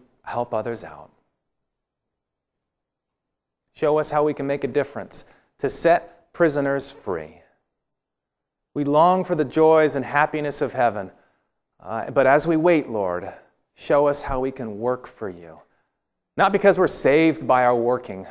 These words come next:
We're saved only by you, Jesus. You've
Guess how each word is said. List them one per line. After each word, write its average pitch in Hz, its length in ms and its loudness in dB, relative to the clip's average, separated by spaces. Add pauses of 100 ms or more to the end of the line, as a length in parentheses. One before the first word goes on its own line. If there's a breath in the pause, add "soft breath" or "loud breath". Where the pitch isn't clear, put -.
We're 123 100 -4
saved 156 400 -2
only 165 320 0
by 131 220 -2
you, 110 240 -4
Jesus. 85 680 -16 (1160)
You've 107 180 -14